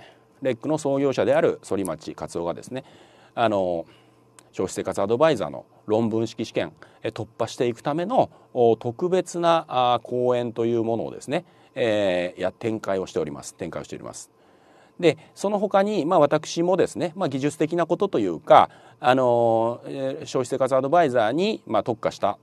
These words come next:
あ、ような、あ、過去問を解説するなどをしているわけなんですけれども、まずですね、えー、この反町克夫代表取締役会長がですね、えー、入ってくると、入って、えー、直接ですね、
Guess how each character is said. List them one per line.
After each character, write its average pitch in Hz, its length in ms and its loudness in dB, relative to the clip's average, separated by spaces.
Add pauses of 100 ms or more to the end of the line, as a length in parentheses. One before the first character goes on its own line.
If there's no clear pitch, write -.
(100)
あ、 82 500 -4
よ 101 120 0
う - 20 -8
な、 139 300 0
あ、 85 420 -6
過 104 140 -16
去 131 100 -2
問 123 120 -2
を 113 60 -6
解 117 160 -2
説 117 160 -8
す 127 80 -6
る 131 80 -6
な 85 100 -4
ど - 80 -10
を 85 360 -8
し - 80 -18
て 110 100 -2
い - 20 0
る 101 60 2
わ 104 80 2
け 90 60 -8
な 71 100 -10
ん 62 40 -16
で 65 60 -16
す - 80 -18
け - 60 -14
れ 64 60 -14
ど - 60 -12
も、 123 180 -2 (420)
ま 185 140 -2
ず 151 120 -4
で 80 80 -4
す 78 100 -14
ね、 135 200 -8 (240)
え 101 140 -4
ー、 - 20 -6
こ 110 120 -6
の 107 100 -4
反 107 180 -4
町 92 220 -8
克 85 300 -10
夫 131 280 -4
代 95 120 0
表 92 140 -10
取 87 120 -8
締 101 200 -8
役 101 360 -4
会 101 200 -6
長 104 240 -4
が 104 120 -2
で 67 80 -10
す - 100 -18
ね、 127 200 -8 (280)
え - 60 -8
ー、 - 20 -10
入 - 120 -10
っ - 20 -16
て - 140 -18
く - 120 -12
る - 80 -14
と、 - 100 -18
入 101 180 -8
っ - 20 -8
て、 - 360 -4
え 80 320 -10 (360)
ー、 - 60 -20
直 - 140 -14
接 151 180 -2
で 165 80 0
す - 80 -14
ね、 104 180 -6